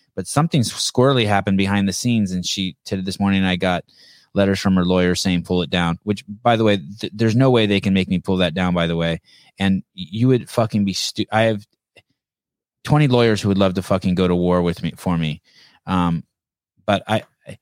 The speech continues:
my, my goal isn't to win. My goal is to be a nice human being and to d-, do what people, makes people happy, to the point of not compromising myself.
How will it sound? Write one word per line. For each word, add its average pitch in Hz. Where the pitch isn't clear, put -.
my, 107
my 113
goal 127
isn't 120
to 104
win. 98
My 90
goal 104
is 101
to -
be 95
a 90
nice 90
human 92
being 92
and 87
to 82
d-, -
do 107
what 98
people, 90
makes 104
people 92
happy, 92
to 120
the 107
point 147
of 107
not 135
compromising 120
myself. 107